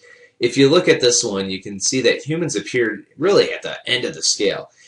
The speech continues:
And if you kind of put this together like a clock, think of a, a clock on the wall. If you look in the lab, we have the old-fashioned clock on the wall, and you think of it as a time of the day.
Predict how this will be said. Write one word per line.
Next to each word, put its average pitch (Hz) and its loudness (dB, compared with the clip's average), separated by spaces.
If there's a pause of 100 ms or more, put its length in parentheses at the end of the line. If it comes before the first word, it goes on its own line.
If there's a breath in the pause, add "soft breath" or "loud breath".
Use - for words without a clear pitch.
(180 soft breath)
And 131 4
if 139 2
you 180 0
kind 156 -2
of - -2
put 160 4
this 135 -2
together 104 0
like 95 0
a 78 -10
clock, 90 -4
think 139 -6
of 135 2
a, 113 0
a 87 -2
clock 95 -4
on 87 -8
the 80 -10
wall. 80 -6
If - -16
you 90 -4
look 101 -4
in 101 -8
the 85 -10
lab, 90 -4
we 90 -2
have 82 -6
the 85 -8
old-fashioned 90 -4
clock 87 -8
on 85 -12
the 82 -12
wall, 82 -6 (340 loud breath)
and 104 -10
you 104 -6
think 135 -2
of 120 4
it 104 0
as 95 -2
a 87 -8
time 98 -6
of 87 -10
the 87 -8
day. 78 -4